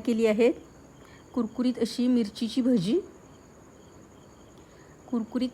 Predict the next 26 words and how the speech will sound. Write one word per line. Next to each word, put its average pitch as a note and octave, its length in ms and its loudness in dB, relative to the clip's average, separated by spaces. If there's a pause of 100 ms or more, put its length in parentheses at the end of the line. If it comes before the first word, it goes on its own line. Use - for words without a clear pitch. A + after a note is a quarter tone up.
बटाट्याची A3 560 0
भजी, A#3 380 2 (1400)
क्रिस्पी, A#3+ 400 -2
कुरकुरीत, A#3+ 480 -4
भरपूर A#3 400 -2
कांदा G#3+ 340 2
घातलेली A3 520 0 (300)
कांदा G#3+ 280 4
भजी, A3 340 2 (420)
ही A3+ 60 -4
आळूच्या A3+ 420 2
पानांची A3 480 0
कांदा G#3+ 340 2
घातलेली A3 380 0
भजी A3+ 340 2 (1400)
आणि A3 180 0
ही A#3+ 160 2
घोसावळा A3+ 520 4
म्हणजे A#3 260 2
गिलक्याची A3 500 0
भजी G#3 320 2 (300)
आणि A3+ 180 -2
भजीबरोबर A#3 680 4
खाण्यासाठी A3+ 540 0
हिरवी A#3 380 -2
मिरची. G#3 420 0